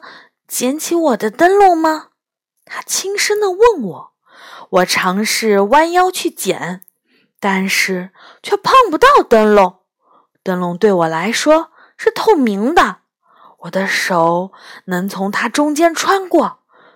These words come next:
却抓不住。这时候我才发现，小宫女儿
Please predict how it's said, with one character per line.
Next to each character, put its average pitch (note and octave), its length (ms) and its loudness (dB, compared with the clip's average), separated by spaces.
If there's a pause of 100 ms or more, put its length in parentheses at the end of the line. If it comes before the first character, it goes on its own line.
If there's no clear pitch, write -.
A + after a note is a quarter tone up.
(140)
却 F#4+ 260 -4
抓 G4+ 200 -2 (240)
不 G#3+ 120 -10
住。 G3 360 -6 (560)
这 G#3 360 0
时 G3 220 -4
候 G#3 160 0
我 G3 120 4
才 G#3 180 -2
发 A#3 180 0
现， A#3 460 0 (460)
小 - 380 -6
宫 F#4 280 -2
女 C#4+ 80 -4
儿 F3 320 -6